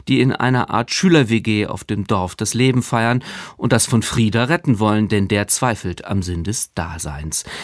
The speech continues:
Anfang des Jahres erschien nun mit Serpentinen Bjergs neuer Roman, der an das Erfolgsbuch inhaltlich anknüpft, aber in einem durchaus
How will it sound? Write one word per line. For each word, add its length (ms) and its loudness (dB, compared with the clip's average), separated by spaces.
Anfang 540 2
des 220 -2
Jahres 420 -2
erschien 460 0
nun 240 4
mit 240 -2
Serpentinen 960 -2
Bjergs 420 -2
neuer 300 2
Roman, 560 0
der 180 -2
an 120 -4
das 160 -2
Erfolgsbuch 760 -2
inhaltlich 720 2
anknüpft, 560 -4
aber 240 2
in 100 2
einem 380 2
durchaus 340 0